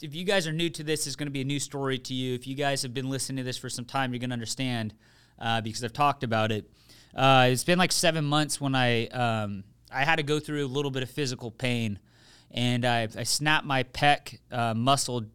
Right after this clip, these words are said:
completely off of my tendon. My pec fell down, and, uh, I've been exercising for, at this point,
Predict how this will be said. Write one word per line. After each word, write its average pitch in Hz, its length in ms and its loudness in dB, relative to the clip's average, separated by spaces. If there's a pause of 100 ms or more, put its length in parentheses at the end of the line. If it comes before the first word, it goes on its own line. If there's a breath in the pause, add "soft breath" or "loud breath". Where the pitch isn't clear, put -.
completely 139 560 -2
off 131 240 0
of 120 80 -4
my 113 120 -2
tendon. 117 540 -2
My 113 120 -2
pec 131 300 -4
fell 113 280 -2
down, 110 400 -2 (540 loud breath)
and, 123 440 2
uh, 117 240 4
I've 120 60 -2
been 139 140 2
exercising 117 840 0
for, 110 420 -2 (340)
at 120 160 0
this 131 200 -2
point, 123 420 -2